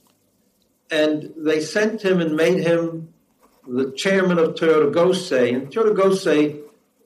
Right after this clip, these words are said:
was and still is one of the major suppliers to Toyota. They made the steering wheels and most of the rubber products and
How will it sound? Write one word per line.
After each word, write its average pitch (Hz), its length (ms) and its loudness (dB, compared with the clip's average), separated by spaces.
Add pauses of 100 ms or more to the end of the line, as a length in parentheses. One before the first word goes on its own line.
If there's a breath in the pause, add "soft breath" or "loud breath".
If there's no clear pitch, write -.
(120)
was 175 460 2
and 160 100 -6
still 214 300 2
is 180 160 2
one 165 200 -4
of 156 80 0
the 147 100 0
major 175 460 0
suppliers 147 880 0
to 143 100 -8
Toyota. 123 640 -4
They 160 220 -4
made 135 380 -4
the 127 80 -6
steering 147 500 -2
wheels 127 400 0
and 123 100 0
most 170 240 2
of 147 100 -10
the 139 80 2
rubber 139 360 2
products 131 540 -2
and 117 200 -12